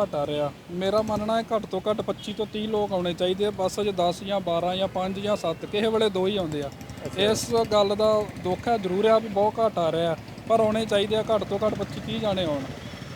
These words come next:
Speaker 2: ਕੁਛ ਲੋਕ ਇਵੇਂ ਦੇ ਵੀ ਹੁੰਦੇ ਆ ਜਿਹੜੇ ਕਹਿੰਦੇ ਆ ਕਿ ਸਾਨੂੰ ਪੰਜ ਪੌੜੀਆਂ ਤਾਂ ਮੂੰਹ ਜ਼ੁਬਾਨੀ ਯਾਦ ਨੇ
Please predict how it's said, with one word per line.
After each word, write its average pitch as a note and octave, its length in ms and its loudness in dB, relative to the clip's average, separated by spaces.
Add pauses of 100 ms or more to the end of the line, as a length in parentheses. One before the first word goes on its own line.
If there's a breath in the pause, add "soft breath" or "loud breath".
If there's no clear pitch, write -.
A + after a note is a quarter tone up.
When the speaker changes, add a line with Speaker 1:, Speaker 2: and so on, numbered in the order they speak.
(160)
Speaker 2:
ਕੁਛ G3+ 240 6
ਲੋਕ G#3+ 280 12
ਇਵੇਂ G#3 360 4
ਦੇ A3+ 80 6
ਵੀ A3+ 120 4
ਹੁੰਦੇ G#3 260 4
ਆ G#3 40 6
ਜਿਹੜੇ G3 300 6
ਕਹਿੰਦੇ F#3+ 360 6
ਆ G3+ 60 6
ਕਿ F#3+ 120 0
ਸਾਨੂੰ F#3+ 640 2 (420)
ਪੰਜ F#3 240 6
ਪੌੜੀਆਂ G3 420 4
ਤਾਂ G3+ 100 4
ਮੂੰਹ G3 200 2
ਜ਼ੁਬਾਨੀ F3+ 480 4
ਯਾਦ D3 280 6
ਨੇ D3+ 300 2